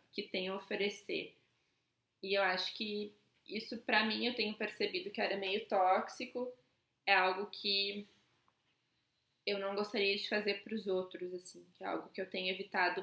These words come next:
pra, pra, no meu consumo e não gostaria de ser símbolo disso pra alguém.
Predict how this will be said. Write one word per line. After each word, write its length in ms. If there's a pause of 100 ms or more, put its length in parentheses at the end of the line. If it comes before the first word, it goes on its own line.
pra, 340 (300)
pra, 480 (300)
no 180
meu 240
consumo 680 (320)
e 80
não 160
gostaria 540
de 120
ser 680 (640)
símbolo 640
disso 360
pra 200
alguém. 480